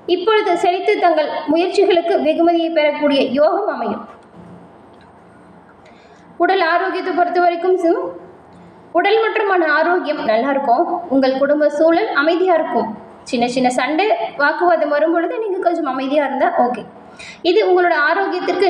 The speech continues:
நேர்மையான விளைவுகளை ஏற்படுத்தும். சிலருக்கு அஜீரணம் போன்ற பிரச்சனைகள் வரலாம். முடிஞ்ச வரைக்குமே வெளி உணவுகளை சாப்பிடுறதை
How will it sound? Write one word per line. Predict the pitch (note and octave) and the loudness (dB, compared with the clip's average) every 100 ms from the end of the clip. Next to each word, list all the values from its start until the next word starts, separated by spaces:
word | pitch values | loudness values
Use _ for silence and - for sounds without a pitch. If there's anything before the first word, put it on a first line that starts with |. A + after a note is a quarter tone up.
| C#4+ | 2
நேர்மையான | D4+ E4+ F4 F#4+ F4+ F4 E4+ | 2 2 2 0 0 0 -2
விளைவுகளை | C4 C#4 D#4 D4 C4 C4 | -2 -2 0 0 0 -2
ஏற்படுத்தும். | C4 C4+ C4+ C#4+ C#4 | 0 -2 0 -2 0
சிலருக்கு | B3+ B3 B3 C#4+ G#3+ | 0 -2 0 0 0
அஜீரணம் | G#3 C#4 C4+ C#4 C4+ | 0 2 2 2 0
போன்ற | C4+ C4 | 0 0
பிரச்சனைகள் | B3 B3+ D4 C#4+ C#4 | 0 0 2 2 2
வரலாம். | B3+ A#3+ E4 E4+ | 0 0 0 0
முடிஞ்ச | C#4 C4+ C#4+ D#4 | -2 0 2 2
வரைக்குமே | D4 D4 E4 A4+ D#4+ | 2 0 0 2 2
வெளி | C#4+ C#4 | 2 0
உணவுகளை | D4 D#4 F4 D#4+ E4 | 0 0 0 0 2
சாப்பிடுறதை | C#4 C#4+ D4 D#4 | 0 0 0 0